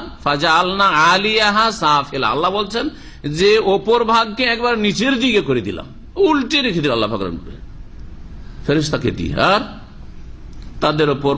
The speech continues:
পাথরও বর-, বর-, বর্ষণ করেছেন। আর তারপরেও যে উল্টে দিয়ে জমিন থাকবে, তারপর কেউ ওই জায়গায় বসবাস করা শুরু করবে, তাও আল্লাহ রাখেননি, ওটাকে সাগর বানিয়ে দিয়েছেন। ওই সাগরের নাম জানেন? হ্যাঁ,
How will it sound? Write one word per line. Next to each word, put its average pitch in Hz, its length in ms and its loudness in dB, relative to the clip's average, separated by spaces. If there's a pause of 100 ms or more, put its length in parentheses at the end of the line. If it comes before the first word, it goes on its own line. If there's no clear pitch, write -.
পাথরও 151 400 2
বর-, 120 220 -2
বর-, 113 200 0
বর্ষণ 110 540 -2
করেছেন। 90 420 -4 (400)
আর 160 140 2 (140)
তারপরেও 254 1000 4
যে 254 140 -2
উল্টে 240 400 0
দিয়ে 247 260 2
জমিন 233 380 2
থাকবে, 233 260 2
তারপর 220 220 2
কেউ 233 220 2
ওই 233 100 6
জায়গায় 226 260 2
বসবাস 214 420 2
করা 214 180 0
শুরু 196 240 0
করবে, 170 340 0 (340)
তাও 247 280 6
আল্লাহ 277 300 4
রাখেননি, 156 600 -2
ওটাকে 226 320 -4
সাগর 214 560 4
বানিয়ে 165 300 0
দিয়েছেন। 101 340 -8 (340)
ওই 131 100 0
সাগরের 151 400 2
নাম 156 240 2
জানেন? 156 300 2 (1000)
হ্যাঁ, 185 200 2